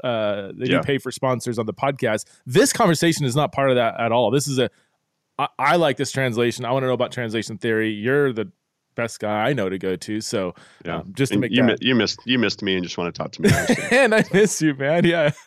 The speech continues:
Speaker 1: Um, yeah. So tell
Speaker 2: Yeah.
Speaker 1: us, tell us, uh, may-, maybe start with the H C S B and where that came about and
Speaker 2: Mm-hmm.
Speaker 1: why, uh, you guys felt like that needed to be revised and lead, you know, into the C S B.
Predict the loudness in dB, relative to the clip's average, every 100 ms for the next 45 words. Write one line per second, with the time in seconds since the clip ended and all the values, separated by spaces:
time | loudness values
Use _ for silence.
0 | -6 -6 -14 -12 -10 -10 -10 -6 0 2
1 | 2 -4 _ _ 2 2 4 2 6 6
2 | 4 2 0 4 6 6 6 4 6 6
3 | 6 4 4 4 4 4 2 4 4 2
4 | 2 0 0 0 0 0 -2 0 0 0
5 | -4 -6 -4 -2 -2 0 0 2 -2 -4
6 | -2 0 2 0 0 0 2 2 0 -2
7 | -6 -16 _ -8 -6 -4 -4 -4 -4 -2
8 | -2 -2 -4 -4 -6 -6 -8 -10 -10 -10
9 | -10 -2 2 4 6 4 0 -2 -2 -4
10 | -10 -8 -8 -8 -14 -14 -12 -14 _ -6
11 | -4 -6 -8 -10 -12 -16